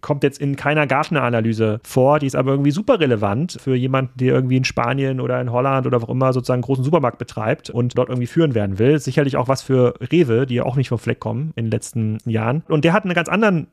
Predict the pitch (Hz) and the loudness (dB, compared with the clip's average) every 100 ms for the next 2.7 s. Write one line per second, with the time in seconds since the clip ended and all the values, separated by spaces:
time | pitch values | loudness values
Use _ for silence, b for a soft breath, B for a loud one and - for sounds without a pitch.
0 | - 135 - 151 139 123 120 131 147 151 | -6 -4 -2 -2 0 0 0 2 0 0
1 | 143 165 - - - 185 160 202 - - | -4 -4 -4 -6 -2 0 2 0 -6 -4
2 | 165 160 160 220 269 302 330 | -2 0 -2 -2 -2 -4 -4